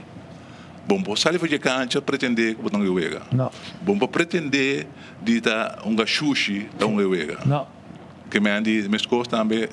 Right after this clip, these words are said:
Speaker 1: de, eh, partido, de ideología,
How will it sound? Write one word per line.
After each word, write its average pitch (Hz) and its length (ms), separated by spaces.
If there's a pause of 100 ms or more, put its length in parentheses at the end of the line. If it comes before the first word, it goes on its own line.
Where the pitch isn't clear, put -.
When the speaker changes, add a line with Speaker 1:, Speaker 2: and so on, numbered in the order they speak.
Speaker 1:
de, 107 560
eh, - 40
partido, 104 560 (240)
de 123 100
ideología, 101 760